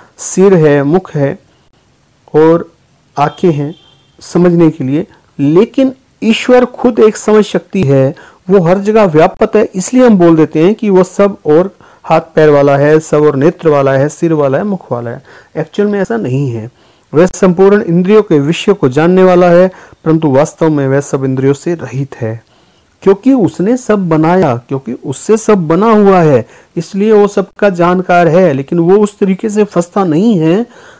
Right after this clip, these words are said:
जिस तरीके से हम फंसे हुए हैं और उसको रियल मान रहे हैं। वह आसक्ति रहित होने पर भी सबका धारण पोषण करने वाला है, हालांकि आसक्ति से रहित है। उस,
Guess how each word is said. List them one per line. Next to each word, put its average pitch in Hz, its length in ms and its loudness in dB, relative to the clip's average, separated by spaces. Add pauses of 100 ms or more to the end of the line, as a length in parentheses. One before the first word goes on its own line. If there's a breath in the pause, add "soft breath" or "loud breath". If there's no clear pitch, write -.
(140 loud breath)
जिस 165 240 -10
तरीके 160 260 -6
से 214 160 -8
हम 175 240 0
फंसे 170 320 -6
हुए 151 240 -2
हैं 180 80 0
और 180 140 0
उसको 202 280 -2
रियल 196 200 0
मान 131 280 0
रहे 113 160 -6
हैं। 120 180 -12 (400 soft breath)
वह 165 160 4
आसक्ति 190 640 -2 (400 soft breath)
रहित 185 280 0
होने 170 220 4
पर 180 260 0
भी 190 320 2
सबका 165 420 -2
धारण 143 260 -2
पोषण 135 340 -12
करने 120 300 -8
वाला 117 280 -6
है, 113 340 -10 (300)
हालांकि 123 380 -4
आसक्ति 139 400 -8
से 120 160 -10
रहित 135 300 -6
है। 117 160 -6 (420 soft breath)
उस, - 340 -8